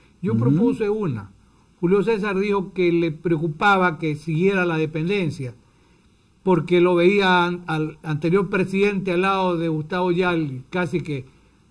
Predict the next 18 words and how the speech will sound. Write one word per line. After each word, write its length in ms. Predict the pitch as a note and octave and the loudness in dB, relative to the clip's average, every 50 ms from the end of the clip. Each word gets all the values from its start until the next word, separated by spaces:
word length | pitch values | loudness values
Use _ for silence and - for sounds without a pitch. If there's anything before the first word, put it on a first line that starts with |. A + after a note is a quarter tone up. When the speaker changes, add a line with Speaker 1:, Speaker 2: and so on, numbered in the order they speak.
| _ - | _ -4
Speaker 1:
el 140 | E3 E3 D#3 | -2 0 2
viserazo 640 | E3 E3+ - F3+ F3+ F3+ F#3+ F#3+ F3+ F#3+ F#3 D#3+ - | 2 2 2 2 2 4 4 4 2 2 -2 -4 -4
con 140 | - D#3 - | -4 -4 -2
el 80 | C#3+ C3 | -2 -2
presidente 400 | E3 D3 C3 F3+ F#3+ F3+ - G3+ | -2 -2 -2 0 0 0 0 0
de 40 | |
la 60 | G3+ F#3+ | 0 0
República. 500 | F#3+ F3+ F#3 F#3+ E3+ D3 C3 C3+ C3 - - - _ _ _ _ _ _ _ _ _ _ _ _ _ _ - | -2 -2 -2 -2 -2 -2 -2 -4 -8 -12 -16 -20 _ _ _ _ _ _ _ _ _ _ _ _ _ _ -6
Mire, 260 | G#3+ A3+ G#3+ G#3+ G#3+ G#3 | -4 -2 -2 -2 -4 -2
allí 360 | G3 F#3 F#3 A#3+ B3+ C4 A#3+ G3+ | -2 -2 -2 -2 -2 -2 -2 -2
yo 180 | F#3 G#3 G#3 | -2 -2 -2
recuerdo, 680 | G3+ G3 E3 G3 G3 F#3+ F#3 F3+ E3 D#3+ D3+ D3+ D3+ - - - - - _ - | -2 -4 -4 -4 -2 -2 0 0 0 0 -2 -2 -4 -8 -16 -20 -20 -20 _ -14
eh, 440 | D#3 D3 D3 C#3+ C#3+ C#3 A#2+ - - | -12 -10 -10 -8 -10 -10 -12 -12 -6
el 100 | D#3 D3 | -2 0
doctor 280 | D3+ D#3+ D3+ G3 F#3 F#3+ | 0 0 0 -2 -2 -2
Zavala 360 | G3 F#3 F3+ E3+ E3 D#3 C#3 | 0 0 2 2 2 0 0
siempre 340 | - D3 B2 A2 A2+ A2 G#2+ | -2 -4 -6 -6 -6 -10 -12
decía, 260 | G2+ - - A#2 | -12 -14 -18 -20